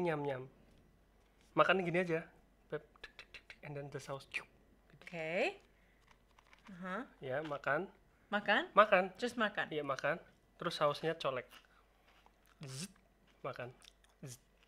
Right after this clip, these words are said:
Speaker 1: Nah.
Speaker 2: Super weird.
Speaker 1: <laughs> Super weird, kan? Tapi gimana rasanya?
Speaker 2: Strawberry?
Speaker 1: Iya,
Speaker 2: Rasa
Speaker 1: rasa
Speaker 2: strawberry.
Speaker 1: strawberry.
Speaker 2: And
Speaker 1: Tapi about teksturnya gimana?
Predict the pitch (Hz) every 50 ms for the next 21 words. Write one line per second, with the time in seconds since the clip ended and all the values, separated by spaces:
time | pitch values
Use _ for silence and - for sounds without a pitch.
0 | _ - - 123 120 120 110 104 - - - _ _ - - - - _ - -
1 | - - - - 208 196 - 220 226 226 202 190 220 233 240 254 254 254 - -
2 | - - - - - - - - - - - - - - - - - 381 - -
3 | - - 226 190 185 202 196 185 185 196 202 196 196 202 202 226 254 240 - -
4 | - - _ - - - - - - - _ _ - - 196 214 240 180 - 170
5 | 156 143 135 127 120 117 117 120 123 123 120 120 120 - - _ _ _ _ _
6 | _ _ _ _ _ _ - _ _ _ _ _ - - - _ _ _ _ _
7 | _ _ _ _ _ - _ - - - 202 175 170 190 202 233 269 302 - _
8 | _ _ - 156 147 151 147 147 143 139 131 127 196 - - - 185 185 - -
9 | - 175 170 170 175 175 170 170 175 165 156 147 139 131 135 131 123 123 117 113
10 | 113 - _ _ _ _ - _ _ - - _ _ _ _ _ _ _ - _
11 | _ _ _ _ _ _ _ _ - _ - 175 170 170 165 196 196 175 151 151
12 | 143 - - - - 147 - - - 156 156 160 180 165 147 135 127 127